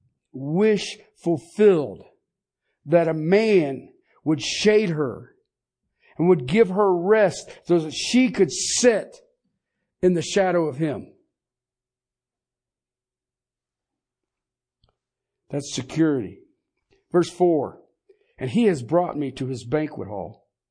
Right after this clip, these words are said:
and his banner over me is love." Do you see that? He's given her security. He's given her shade.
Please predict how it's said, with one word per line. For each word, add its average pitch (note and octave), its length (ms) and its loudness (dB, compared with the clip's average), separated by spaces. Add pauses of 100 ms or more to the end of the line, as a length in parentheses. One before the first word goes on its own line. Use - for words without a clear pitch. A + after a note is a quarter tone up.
(800)
and A#2 100 -6
his C#3+ 200 -2
banner D3 600 -2
over D3+ 300 0
me C#3+ 500 -4 (460)
is A2+ 180 -14
love." A2+ 520 -12 (1400)
Do E3+ 120 -2
you B3 60 2
see F4 260 2
that? F4+ 360 0 (840)
He's F#3 180 0
given A#3+ 260 2
her A3 140 0
security. C#4 960 -2
He's E3+ 160 -2
given A3+ 260 2
her G3+ 160 2
shade. B3+ 640 2